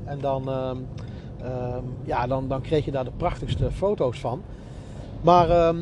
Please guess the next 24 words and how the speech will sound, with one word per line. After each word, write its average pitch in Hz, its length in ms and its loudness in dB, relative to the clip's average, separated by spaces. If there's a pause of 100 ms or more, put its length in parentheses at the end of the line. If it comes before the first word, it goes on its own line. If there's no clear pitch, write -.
ja, 147 260 4
s-, - 240 -6
ik, 180 220 -4
ik 180 120 -2
liet 208 140 -2
haar 190 160 6
dus 175 180 0
echt 202 160 0
gewoon 170 460 4
ook, 180 280 0
ehm, 147 280 0 (200)
eh, 135 80 -8 (560)
de 135 60 -4
aanwijzingen 170 680 2
geven 160 360 0
aan 175 160 -4
de 156 60 -2
modellen, 139 480 0
hè. 165 180 0
Zij 156 180 -2
had 143 160 0
dat 135 160 -2
moodboard, 175 560 2
eh, 175 200 0